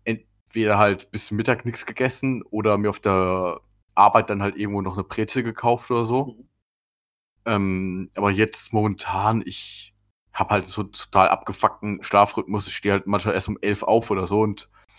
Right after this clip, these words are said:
Speaker 1: esse dann teilweise erst Mittag direkt oder ich frühstücke dann noch und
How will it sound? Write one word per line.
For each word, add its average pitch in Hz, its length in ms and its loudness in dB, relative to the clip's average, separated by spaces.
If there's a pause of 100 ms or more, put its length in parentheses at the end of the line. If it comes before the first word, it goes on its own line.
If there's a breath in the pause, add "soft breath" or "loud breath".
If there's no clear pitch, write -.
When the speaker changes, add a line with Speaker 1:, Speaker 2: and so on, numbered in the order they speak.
(460 soft breath)
Speaker 1:
esse - 180 -4
dann 107 120 2
teilweise 104 240 0
erst - 280 -6
Mittag 123 500 -2 (600)
direkt 104 380 -6
oder 101 460 0 (500 soft breath)
ich - 340 -12 (140)
frühstücke 127 600 -2
dann 123 220 0
noch 131 320 0
und - 720 -6